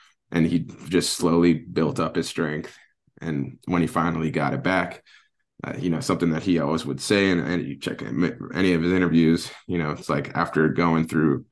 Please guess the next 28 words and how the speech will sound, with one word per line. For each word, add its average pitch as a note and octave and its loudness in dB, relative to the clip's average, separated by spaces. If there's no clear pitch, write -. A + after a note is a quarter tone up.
what D#2+ -2
he F2 2
went E2 -4
through D2 -2
fighting E2 0
cancer, F2 0
he E2 -4
felt D2 -4
like C#2 -8
the D2+ -2
Iditarod C#2 0
was - -8
a - -8
piece C2+ -6
of - -14
cake. - -6
And, C#2+ 0
uh, C2+ -4
he F2+ 4
went F2+ 0
on F2+ 2
to E2+ 2
win, E2+ 0
uh, D#2+ -4
the C#2+ -8
two - -2
thousand C2+ -6
seven, F2+ 0